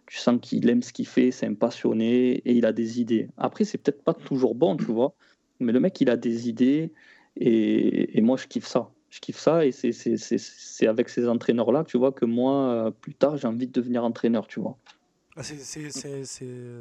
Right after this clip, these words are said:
Speaker 2: c'est dans, c'est dans ton plan de carrière de, de passer des diplômes ?
Speaker 1: C'est quoi, depuis que je suis dans le foot, j'ai compris qu'il faut pas avoir de plan de carrière.
Speaker 2: <laughs> Non, mais voilà, tu as compris ce que je veux te dire, c'est dans ton
Speaker 1: Mais
Speaker 2: objectif.
Speaker 1: j'aimerais bien.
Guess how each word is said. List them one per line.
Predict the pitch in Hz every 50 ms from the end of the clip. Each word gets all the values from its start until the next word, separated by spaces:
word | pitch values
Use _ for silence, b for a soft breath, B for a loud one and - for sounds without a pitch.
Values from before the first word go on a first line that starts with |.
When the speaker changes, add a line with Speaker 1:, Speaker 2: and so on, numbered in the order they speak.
| 117 113
Speaker 2:
c'est | - - - 120
dans, | 120 120 120 120 120 117
c'est | - - 151
dans | 127 127
ton | 120 135 123
plan | 120 156 156
de | 139
carrière | 131 147 139 143 139 143 143 139
de, | 135 135 127 123
de | 120 127 127
passer | 120 - 139 127 - - 131
des | 123
diplômes ? | 123 - - 160 156 _ _ B B B B B B B B B B B B B
Speaker 1:
C'est | B B B B B - - 120 110
quoi, | - 135 120
depuis | 117 113 104 - 123
que | 113
je | -
suis | - 113
dans | 117 113
le | 110 101
foot, | - - 127 117 -
j'ai | 117 113
compris | - 107 104 - 110
qu'il | - -
faut | 113 101
pas | - 123
avoir | 120 113 110 120
de | - 104
plan | - - 104 104
de | 110
carrière. | - - - 233 208 190 190
Speaker 2:
<laughs> | 208 - -
Non, | 208 - 208 196 262 - 196 - 233 214 190 - - 220 175 165 156 185 175 180
mais | 185 175
voilà, | 175 175 170 - 160
tu | 160 160
as |
compris | 156 156 147 151
ce | 165 -
que | 165
je | 156 - -
veux | 196
te | 170
dire, | 180 190
c'est | - 233 151
dans | 190 208
ton | 196 196 190
Speaker 1:
Mais | 202
Speaker 2:
objectif. | 190 165 - - 160 170 -
Speaker 1:
j'aimerais | - 147 - 151 156 156
bien. | 156 147 127